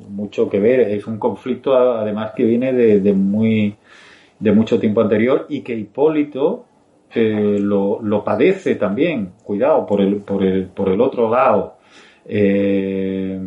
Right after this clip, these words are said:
donde él tiene el salón parroquial, que no es en la iglesia de Santiago, sino que es en una iglesia que había en la, en la Plaza de la Merced, es una iglesia que fue quemada en el año, eh, treinta y uno, eh, cuando la quema de, de conventos,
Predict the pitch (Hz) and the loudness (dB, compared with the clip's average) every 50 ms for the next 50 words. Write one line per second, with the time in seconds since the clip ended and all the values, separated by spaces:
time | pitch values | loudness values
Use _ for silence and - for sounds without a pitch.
0 | 92 92 - _ _ _ _ _ - - _ _ - - - - 107 101 110 104 | -12 -14 -18 _ _ _ _ _ -20 -20 _ _ -20 -20 -18 -14 -8 -4 -2 -2
1 | 101 101 107 117 117 117 131 131 131 131 135 127 - 131 120 120 120 120 117 - | 0 0 0 0 -2 -2 -4 -4 -4 -4 -6 -6 -4 -2 0 2 2 0 0 0
2 | 113 110 104 101 - 123 135 143 139 127 - - 98 95 104 107 117 113 113 - | 0 0 0 -2 0 0 0 2 2 0 -2 -2 -2 0 2 2 2 0 0 -2
3 | - - 101 98 95 92 92 101 113 117 110 - 120 101 98 95 - 101 95 95 | -6 -6 -4 -2 -2 -2 0 0 0 0 0 0 0 0 0 -2 -4 -4 -6 -6
4 | - 104 113 127 139 143 110 - - 104 101 101 95 - 101 98 - 104 101 101 | -4 -2 0 0 2 0 0 0 0 2 2 2 2 2 0 -2 0 0 0 0
5 | 101 101 101 98 95 107 117 117 - 120 - 95 92 98 104 104 101 95 95 95 | 0 2 2 0 2 2 0 0 0 -2 -2 0 0 0 0 0 0 -2 -2 -4
6 | - - 107 98 95 95 92 - 104 104 - - 107 101 101 98 98 98 101 98 | -4 -6 -6 -6 -4 -4 -4 -4 -4 -4 -2 0 0 0 0 0 0 -2 -2 -4
7 | - - 147 147 139 143 143 - - - - - - - - _ - - - - | -2 2 2 4 4 2 0 -2 -12 -14 -16 -16 -16 -18 -20 _ -20 -20 -20 -20
8 | - _ _ - - _ - - 107 104 110 120 127 113 107 117 120 - - 151 | -20 _ _ -20 -20 _ -8 -2 0 0 2 2 2 2 2 2 0 2 2 2
9 | 151 151 - - - - - _ _ - 113 104 - - 117 113 - 143 123 107 | 0 0 -4 -12 -20 -20 -20 _ _ -2 -2 -2 0 2 0 2 2 2 0 2
10 | 110 117 123 135 135 123 107 98 107 107 113 113 117 117 113 113 113 - - - | 2 2 2 2 2 2 0 0 0 0 0 0 0 2 0 0 -2 -6 -14 -20
11 | - - - - - 107 104 104 101 98 - - 113 107 107 101 98 - 101 101 | -20 -20 -14 -6 0 2 4 4 4 2 2 0 2 2 2 2 2 2 2 4
12 | 101 110 117 120 120 120 127 160 196 - - _ - - - - _ - - 110 | 4 4 4 4 4 2 0 0 -2 -6 -10 _ -20 -20 -20 -20 _ -2 0 2
13 | 107 104 - - 110 101 101 101 95 98 92 - 110 107 113 123 120 123 117 110 | 2 2 2 0 0 0 2 0 0 0 -2 -2 0 0 0 2 2 4 4 4
14 | 107 101 95 101 101 98 - 98 92 101 131 143 143 135 - 110 95 87 | 4 4 2 0 -2 -2 -2 -2 0 2 4 4 2 2 0 -2 -2 -2